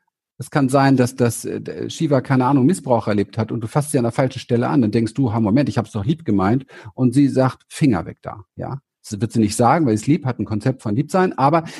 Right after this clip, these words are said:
sie würde vielleicht sagen, würde vielleicht sich unwohl fühlen, ein Stück zurückgehen,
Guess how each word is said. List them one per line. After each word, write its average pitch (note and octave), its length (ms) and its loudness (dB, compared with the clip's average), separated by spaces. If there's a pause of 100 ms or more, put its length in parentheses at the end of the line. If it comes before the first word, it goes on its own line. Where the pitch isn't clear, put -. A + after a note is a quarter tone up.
sie C#3 160 0
würde D#3 200 0
vielleicht D#3 400 0
sagen, D3+ 560 2 (160)
würde D3+ 160 0
vielleicht D3 300 -2
sich D3 140 -4
unwohl F#3 340 2
fühlen, A#2+ 260 -4
ein A2+ 100 -4
Stück - 240 -8
zurückgehen, B2+ 680 -6